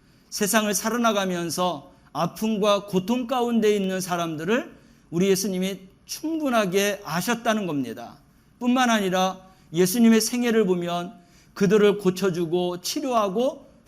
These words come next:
회복시켜주신 그런 사역을 우리가 너무나 잘 알고 있습니다. 사람들이 예수님을 외면하-,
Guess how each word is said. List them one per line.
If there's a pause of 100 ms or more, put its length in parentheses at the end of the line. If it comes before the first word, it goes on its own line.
회복시켜주신 (420)
그런
사역을
우리가
너무나
잘
알고
있습니다. (1300)
사람들이
예수님을
외면하-,